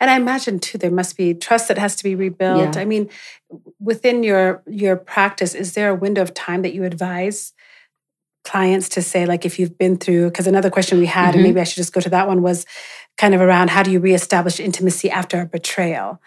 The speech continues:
Speaker 2: Yeah.
Speaker 1: So, uh, you know, a, a marriage may have ended in a divorce
Speaker 2: Mm-hmm.
Speaker 1: unrelated to betrayal, but
Speaker 2: Mm-hmm.
Speaker 1: either way, a, a commitment has ended.
Speaker 2: Yes.
Speaker 1: So is there a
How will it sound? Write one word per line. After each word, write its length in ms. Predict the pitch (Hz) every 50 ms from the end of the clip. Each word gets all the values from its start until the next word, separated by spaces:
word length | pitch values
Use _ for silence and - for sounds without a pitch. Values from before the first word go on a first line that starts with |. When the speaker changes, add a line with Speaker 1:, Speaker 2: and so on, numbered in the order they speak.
| -
Speaker 2:
Yeah. 260 | - 160 156 147 147 143
Speaker 1:
So, 300 | - - - 208 196 190
uh, 180 | 190 - 214 208
you 80 | 220 214
know, 160 | 202 196 196 202 196 -
a, 60 | 226 214
a 20 |
marriage 440 | 214 214 220 226 226 226 220 - -
may 120 | 202 185
have 100 | 190 185 180
ended 240 | 196 190 190 180
in 100 | 180 175
a 60 | 175 170
divorce 420 | 170 175 165 185 185 180 170 -
Speaker 2:
Mm-hmm. 400 | - 185 160 143 180 185 185 190 190 -
Speaker 1:
unrelated 440 | 226 220 202 196 196 190 185 175 -
to 60 | 185
betrayal, 460 | 156 - 156 - - 180 175 175 190
but 120 | 170 156 180
Speaker 2:
Mm-hmm. 80 | 180 247
Speaker 1:
either 160 | 233 233 202
way, 480 | 180 190 190 185 175 170 175 170 170 - - - - - - - -
a, 180 | 202 180 - -
a 200 | - 196 180 180 175
commitment 600 | - - - 196 202 208 208 - 220 196 180 -
has 220 | 175 175 170 170 -
ended. 480 | - 190 175 170 - 113 98 - - -
Speaker 2:
Yes. 120 | 160 151
Speaker 1:
So 320 | 170 180 170 170 170 170 170 - - - - - - - - _ _ _ _ - _ -
is 120 | 214 185
there 320 | - 220 208 208 - - _ -
a 80 | 214